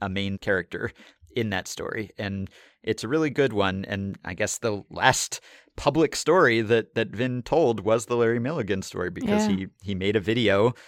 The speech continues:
Speaker 1: and put it on Twitter earlier this year of, of him recounting this story for probably the umpteenth time, but that was the one that he went out with, and, and really it was perhaps his favorite story. So Larry Miggins, uh,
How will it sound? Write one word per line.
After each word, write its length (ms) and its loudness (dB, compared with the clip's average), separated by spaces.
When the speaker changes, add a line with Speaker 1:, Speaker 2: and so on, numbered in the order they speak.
Speaker 1:
and 320 -6
put 160 -2
it 200 0
on 360 -4
Twitter 500 2
earlier 420 -2
this 220 -4
year 220 0
of, 220 -2
of 160 -6
him 200 -4
recounting 480 -4
this 140 -6
story 420 2
for 200 -4
probably 420 -2
the 160 -6
umpteenth 500 -8
time, 480 -2
but 300 0
that 200 0
was 200 -2
the 80 0
one 340 0
that 280 2
he 180 -6
went 200 0
out 200 0
with, 280 0
and, 300 -2
and 320 -8
really 480 -2
it 180 -4
was 380 -2
perhaps 460 0
his 380 -2
favorite 580 0
story. 640 -4
So 440 0
Larry 220 2
Miggins, 560 -4
uh, 140 2